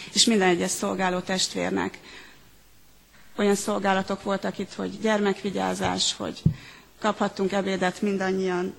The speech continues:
reggelit, vacsorát. Ez egy nagy dolog akkor, amikor az embernek például négy gyermeke van, hogy egy hétig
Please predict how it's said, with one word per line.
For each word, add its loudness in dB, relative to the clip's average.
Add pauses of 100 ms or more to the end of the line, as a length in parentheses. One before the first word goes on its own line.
(240)
reggelit, -6
vacsorát. -4 (280)
Ez -8
egy -4
nagy 2
dolog 0
akkor, 0
amikor 4
az 4
embernek 6
például 4
négy 4
gyermeke 2
van, 2
hogy 0
egy 0
hétig -2